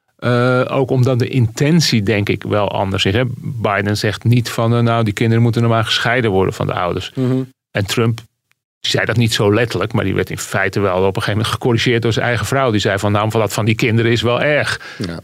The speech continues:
Speaker 1: Maar ja, dit is duidelijk een geval van, eh, niet goed georganiseerd. En ja, zodra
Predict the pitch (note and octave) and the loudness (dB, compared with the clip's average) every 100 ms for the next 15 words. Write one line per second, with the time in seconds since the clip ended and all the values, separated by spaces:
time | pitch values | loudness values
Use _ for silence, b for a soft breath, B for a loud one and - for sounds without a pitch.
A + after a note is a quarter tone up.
0 | _ - A2 A2+ A2+ _ _ _ _ _ | _ -6 -2 -2 -6 _ _ _ _ _
1 | - G#2+ G#2+ A2 G2 A2 G#2 G#2 A2 G2 | -4 -2 0 0 0 0 0 0 -2 -4
2 | - G#2+ G#2+ G#2+ G2+ G#2+ A2+ A#2 A2 A#2 | -2 -2 -2 -2 -2 -2 -4 -4 -2 0
3 | A#2 - A#2 - A2+ G#2+ G#2+ G2 G2 B2 | 0 0 -2 0 -2 -2 -2 -2 0 2
4 | D3+ D3+ - B B B2 C#3+ D3 - - | 2 0 -8 B B 0 0 0 -2 0
5 | C#3 A#2+ D#3 | 0 2 0